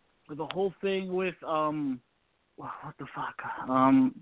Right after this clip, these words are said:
the, how she got her powers, like, the origin of, of her abilities. In the comics,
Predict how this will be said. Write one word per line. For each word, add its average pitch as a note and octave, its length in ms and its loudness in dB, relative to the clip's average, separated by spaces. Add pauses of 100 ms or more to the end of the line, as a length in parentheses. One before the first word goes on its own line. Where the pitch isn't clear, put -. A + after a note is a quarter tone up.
the, C#3 280 0
how A3+ 300 4
she A3+ 80 4
got G#3 160 6
her F#3+ 100 2
powers, C#3+ 400 2
like, B2+ 140 -12
the C#3+ 60 -10
origin D#3 480 -4
of, C#3 180 -6
of C3+ 160 -6
her D#3+ 140 -2
abilities. D3 380 -2 (360)
In E3+ 140 6
the D#3 80 8
comics, G3 420 6